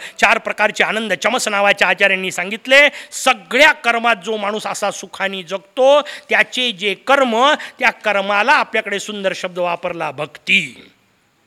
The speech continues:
करतोय कर्मच आहे, पण त्याची कर्म भक्तीत परिवर्तित झालं. म्हणून जनकांनी प्रश्न विचारला, "भक्तीचं स्वरूप सांगा." त्याच्यावर करभाजन नावाचे ऋषी त्यांना समजावून सांगतायत.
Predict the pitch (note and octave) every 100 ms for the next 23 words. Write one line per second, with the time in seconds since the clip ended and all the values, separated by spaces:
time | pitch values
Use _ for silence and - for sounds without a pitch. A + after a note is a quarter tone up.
0 | _ _ _ _ _ _ _ _ - G3+
1 | A#3 - B3 C4+ B3+ A3 A3 A3+ A3 E3
2 | D3 D3+ F#3+ F#3 G3 - G3+ G3+ C3+ C#3+
3 | - - C#4 C#4 - G#3 G3+ G3+ - F#3+
4 | D3+ E3+ F#3+ F3+ D#3+ - - G3 F#3 G3
5 | G#3 A#3 A#3 E3+ G3+ F#3 - F3+ F3+ F#3
6 | F3 E3+ D#3 D#3 - - C#3 D#3+ - G#3+
7 | A3 C#4+ C#4 F#3 F#3 F3+ - F3+ E3 E3
8 | D#3 D3 - - G3+ G#3+ G3 - F#3+ F#3+
9 | E3 F#3+ B3+ B3+ G3+ G3+ G3+ G3 F3+ F#3+
10 | G3 F3+ F3+ E3 E3 F3 F3 E3+ E3+ D#3+
11 | - D#3+